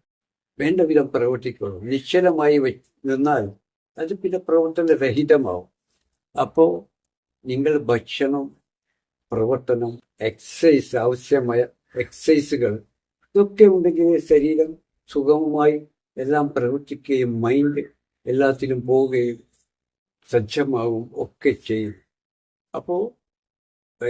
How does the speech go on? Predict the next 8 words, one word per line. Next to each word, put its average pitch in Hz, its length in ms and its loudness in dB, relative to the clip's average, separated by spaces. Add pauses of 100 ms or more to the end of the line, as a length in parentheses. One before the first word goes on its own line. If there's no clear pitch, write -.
(100)
ഇസ്ലാമിലും 151 840 0
അല്ലെ 151 260 2 (1700)
ഏത് 165 320 4
മതത്തിലായാലും 143 840 2 (840)
നിങ്ങൾ 151 280 4 (140)
തപസ്സോ 143 600 0 (400)
ഈത്തിക്കാഫോ 143 840 2 (260)
അല്ലെങ്കിൽ 131 380 -4